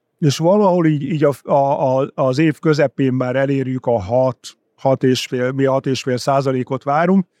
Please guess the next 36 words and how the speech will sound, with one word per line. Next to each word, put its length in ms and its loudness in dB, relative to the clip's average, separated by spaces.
és 180 -2
meglátjuk, 640 0
de 180 2
talán 400 0
még 160 -2
az 100 -4
év 100 -2
második 420 -4
felében 340 0
is 160 -6
jut, 200 -4
ö, 280 0
vagy, 220 0
ö, 380 2
vagy 220 -2
lesz 400 -2
lehetőség 540 -2
kamatcsökkentése. 920 -2
Mi 120 -2
öt 180 -2
és 180 -4
fél 160 -2
százalékot 580 -2
várunk 300 0
az 120 -4
év 160 -2
végére, 320 -4
de 100 -2
ezzel 260 0
kapcsolatban 460 -2
egy 60 -14
kicsit 260 -6
felfele 380 0
mutatnak 380 -2
a 80 0
kockázatok. 720 -4